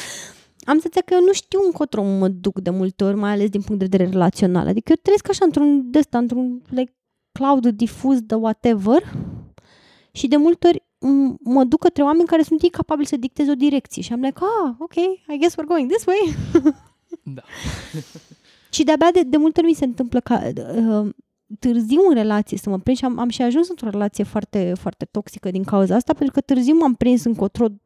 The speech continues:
Speaker 1: către ce ducea relația, pentru că eu mă dusesem așa, dusă de val, știi, cum venea valul, „Ah, ok, hai să mergem în direcția asta.” Și asta, asta recunosc că a f-, e o chestie destul de dificilă și încerc să, să mitigate it, uh,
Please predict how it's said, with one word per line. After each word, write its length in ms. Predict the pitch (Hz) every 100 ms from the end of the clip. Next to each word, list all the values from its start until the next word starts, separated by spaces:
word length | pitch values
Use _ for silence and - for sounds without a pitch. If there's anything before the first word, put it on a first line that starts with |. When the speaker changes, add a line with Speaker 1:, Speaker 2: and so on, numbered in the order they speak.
| 190 185 -
Speaker 1:
către 240 | 185 196
ce 160 | 196 240
ducea 300 | 214 - 233
relația, 500 | 220 175 202 - 311
pentru 220 | - 311
că 40 | 349
eu 60 |
mă 60 | 349
dusesem 300 | 349 381 403
așa, 200 | 392 381 330 -
dusă 140 | 440 381
de 60 | 415 415
val, 100 | 233
știi, 180 | - 302
cum 200 | - 330
venea 180 | 320 311
valul, 220 | 359 370
„Ah, 240 | 415 523 494
ok, 180 | 466 415
hai 80 | 370
să 40 | 381
mergem 160 | 339
în 40 | 320
direcția 260 | 302 - 247
asta.” 160 | - - - - - - - - _ _ _ _ _ _ _ _ _ - -
Și 220 | - 247
asta, 320 | - 254 - 285
asta 420 | 277 254 269 285
recunosc 460 | 269 - 254 269
că 120 | - 254
a 80 | 240
f-, 80 | 226
e 180 | 233 240
o 40 |
chestie 300 | - 262 277
destul 220 | 254 247
de 80 | 254
dificilă 520 | 240 - 196 247 277
și 140 | 285 247
încerc 280 | 226 240
să, 360 | - 262 254 247
să 140 | 226 208
mitigate 640 | 208 247 254 240 247 -
it, 300 | 262 - -
uh, 80 | -